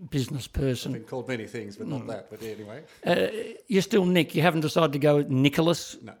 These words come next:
Speaker 2: my mother calls me Nicholas.
Speaker 1: Oh.
Speaker 2: And I'm, when I'm in trouble, I'm Nicholas.
Speaker 1: <laughs> Well, I hope I don't have to call
Speaker 2: Yes.
Speaker 1: you Nicholas
Speaker 2: No.
Speaker 1: today.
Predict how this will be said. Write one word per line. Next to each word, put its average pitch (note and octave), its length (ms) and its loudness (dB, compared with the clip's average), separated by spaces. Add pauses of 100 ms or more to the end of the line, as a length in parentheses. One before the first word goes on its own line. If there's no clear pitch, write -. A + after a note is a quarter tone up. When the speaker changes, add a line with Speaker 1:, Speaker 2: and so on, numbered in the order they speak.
Speaker 2:
my A#2+ 100 -8
mother B2 280 -2
calls G2+ 240 -10
me F2+ 80 -16
Nicholas. - 600 -16
Speaker 1:
Oh. A#2+ 320 2
Speaker 2:
And G#2 80 -10
I'm, G#2 140 -10
when A2 140 -10
I'm F#2+ 80 -12
in F#2+ 100 -12
trouble, F#2+ 380 -12
I'm F2+ 100 -16
Nicholas. - 400 -16
Speaker 1:
<laughs> - 460 2 (480)
Well, D#3 160 6
I D3+ 120 6
hope E3+ 200 0
I D#3 60 0
don't C#3+ 180 -2
have - 80 -10
to B2+ 40 -4
call C#3+ 120 2
Speaker 2:
Yes. C#3+ 60 0
Speaker 1:
you C#3+ 100 2
Nicholas C#3 420 0
Speaker 2:
No. D#3+ 60 0
Speaker 1:
today. D3 340 0